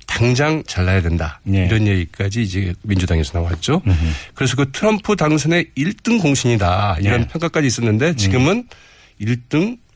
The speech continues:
Speaker 1: 공적이 좀 들어가고 있는 이런 모양새입니다.
Speaker 2: 네, 네.
Speaker 1: 이 당시에도 그 에프비아이에서는 이 오해를 살 수 있다. 그러니까 이거 좀 지나서, 대선이 좀 지나서 하자.
Speaker 2: 음.
Speaker 1: 이런 제안이 있었는데 코미 국장, 무슨 소리냐. 의혹이 제기된 사안에 대해서는 그 명백히 밝혀야 돼요,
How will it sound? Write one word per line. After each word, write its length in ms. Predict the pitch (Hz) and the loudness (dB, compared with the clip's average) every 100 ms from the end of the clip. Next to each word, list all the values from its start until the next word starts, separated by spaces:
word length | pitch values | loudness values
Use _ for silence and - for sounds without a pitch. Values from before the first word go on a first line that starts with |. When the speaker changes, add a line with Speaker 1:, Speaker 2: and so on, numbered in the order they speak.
| _ _ _ | _ _ _
Speaker 1:
공적이 480 | - 113 110 101 90 | -4 0 0 0 -2
좀 160 | 82 | -4
들어가고 320 | 78 98 85 85 | -4 -2 0 0
있는 240 | 85 80 | 0 -2
이런 140 | - 82 | -2 0
모양새입니다. 600 | 87 98 92 90 90 95 | 2 2 2 2 0 -2
Speaker 2:
네, 100 | 104 | 0
네. 440 | 95 92 92 92 92 | 0 0 0 -2 -2
Speaker 1:
이 80 | 127 | -4
당시에도 540 | 123 135 160 165 180 175 | -2 -2 0 0 0 0
그 160 | 160 151 | 2 0
에프비아이에서는 1120 | 131 156 147 151 143 135 127 117 135 170 151 | 0 -2 0 2 2 2 0 0 0 0 -2
이 160 | - 113 | -4 -4
오해를 420 | 101 110 135 175 | 0 2 2 0
살 140 | - 156 | 0 -4
수 120 | 127 | -4
있다. 420 | 110 101 85 107 | -2 -2 0 -2
그러니까 300 | 117 98 - | -2 -4 -2
이거 80 | 95 | -4
좀 180 | 92 110 - - - - - - | -2 -4 -6 -14 -20 -20 -20 -8
지나서, 340 | - 120 104 | -2 0 -2
대선이 360 | - 101 123 104 | -2 0 0 0
좀 120 | 98 | -2
지나서 380 | - 92 101 104 | -2 0 2 2
하자. 300 | 98 123 - - | 2 0 -2 -6
Speaker 2:
음. 200 | 98 90 | -4 -4
Speaker 1:
이런 200 | 87 117 | -2 -2
제안이 300 | 104 - 110 | -2 -2 0
있었는데 580 | 104 - 98 90 131 202 - - - | 0 -2 -2 0 0 0 -4 -16 -16
코미 220 | - 170 | -2 0
국장, 380 | 123 - 117 78 - - _ | 0 0 -2 -2 -6 -18 _
무슨 220 | 107 107 | 0 2
소리냐. 580 | 98 135 143 92 120 117 - - - - | 2 0 2 2 0 -2 -8 -20 -20 -8
의혹이 460 | 127 143 151 151 156 | 0 2 2 0 -4
제기된 360 | - 117 120 | -4 -2 -2
사안에 320 | 117 127 123 113 | -2 -2 0 0
대해서는 440 | 104 98 98 120 | -2 -4 -2 -4
그 140 | 120 110 | -4 -2
명백히 380 | 90 95 95 | -2 -2 -2
밝혀야 320 | 92 80 - 87 | -4 -4 0 0
돼요, 180 | 78 | 0